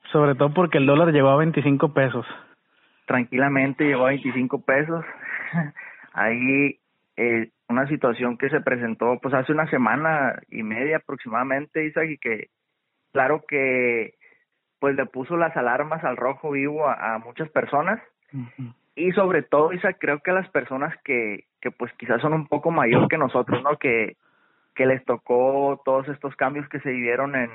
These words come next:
Speaker 2: en mil novecientos noventa y tres, noventa y cuatro, con la devaluación
Speaker 1: Ajá.
Speaker 2: del peso y todo ese tipo de situaciones. Y yo creo que la gente se queda con, con esa experiencia y, y, y yo creo que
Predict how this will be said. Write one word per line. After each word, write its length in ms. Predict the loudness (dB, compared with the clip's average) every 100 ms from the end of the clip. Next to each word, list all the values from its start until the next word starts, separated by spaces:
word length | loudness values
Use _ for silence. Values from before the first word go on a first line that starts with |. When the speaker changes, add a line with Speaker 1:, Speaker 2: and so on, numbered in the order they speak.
| -12 -10
Speaker 2:
en 180 | -10
mil 160 | -6 -2
novecientos 480 | 2 2 0 -2 0
noventa 340 | 2 2 0
y 60 | -2
tres, 240 | 0 0
noventa 340 | 2 0 0 -2
y 60 |
cuatro, 460 | 2 0 0 -4 -6
con 180 | -4 0
la 100 | 2
devaluación 500 | 2 0 -2 -6 -6
Speaker 1:
Ajá. 60 |
Speaker 2:
del 120 | -8
peso 360 | -2 0 0 -4
y 60 | -6
todo 140 | -6
ese 160 | -6 -8
tipo 340 | -12 -6 -4
de 80 | -4
situaciones. 640 | -4 -6 -4 -2 -2 -6 -14 _ _ _ _ _ _ _ _ _ -2
Y 140 | 2
yo 180 | 4 4
creo 200 | 2 0
que 300 | 0 -2 -2 _ _
la 180 | -2 -2
gente 300 | -2 -6 -4
se 140 | -6 -2
queda 300 | 2 2 0
con, 380 | -4 -4 -8
con 220 | -8 -4 -4
esa 140 | -4
experiencia 720 | -6 -2 2 2 0 -2 0
y, 280 | 0 -4 -12 _ _
y, 680 | -10 -8 -4 -2 -4 -6 -4
y 140 | 0
yo 100 | 2
creo 120 | 2 2
que 220 | 2